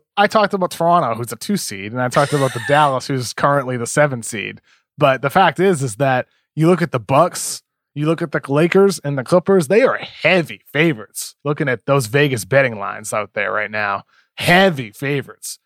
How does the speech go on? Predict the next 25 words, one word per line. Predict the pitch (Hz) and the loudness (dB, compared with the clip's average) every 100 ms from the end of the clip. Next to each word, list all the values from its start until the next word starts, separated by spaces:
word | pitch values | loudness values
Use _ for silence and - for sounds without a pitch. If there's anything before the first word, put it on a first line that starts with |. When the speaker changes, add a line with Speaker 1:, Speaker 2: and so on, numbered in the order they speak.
| - | -4
Speaker 1:
It | 170 | -4
drops | 135 156 151 - | 0 2 2 2
off | 147 123 | -2 -2
a | |
cliff | - 156 139 | -4 -4 -2
after | 113 107 _ 104 | -6 -8 _ -6
that. | 131 95 - _ _ _ | -6 -6 -10 _ _ _
I | 123 | -6
believe, | 120 143 170 156 123 | -2 0 2 2 0
uh, | 127 123 117 117 113 - - | -2 0 0 -2 -4 -14 0
one | 147 127 | 0 2
place | 143 131 | 0 0
had | 117 | -2
Boston, | 120 127 - 139 | 0 0 0 -6
like, | 123 117 | -6 -6
at | 104 | -8
plus | - 135 | -2 -2
two | - 135 | -2 -6
thousand, | 123 123 127 120 123 120 | 0 2 2 -2 -8 -2
Toronto | 120 127 127 120 | 2 2 2 0
at | 113 117 - | -2 -8 -2
plus, | 135 - | -2 0
like, | 117 | -6
twenty-four | - 135 135 135 127 120 | -4 -4 -4 -2 0 0
hundred. | 135 135 139 135 | 0 2 0 -2